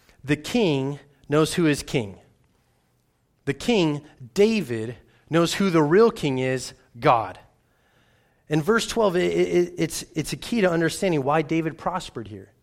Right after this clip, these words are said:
He realized that God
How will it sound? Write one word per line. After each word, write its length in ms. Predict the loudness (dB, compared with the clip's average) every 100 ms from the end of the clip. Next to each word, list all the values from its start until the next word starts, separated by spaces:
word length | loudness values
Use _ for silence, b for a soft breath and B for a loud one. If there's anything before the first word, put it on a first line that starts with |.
| _ _ _ _ _
He 120 | -6 -2
realized 720 | 0 2 4 6 4 0 -8 b b b b b _ _ _
that 320 | 0 0 -2
God 560 | 0 2 2 2 -2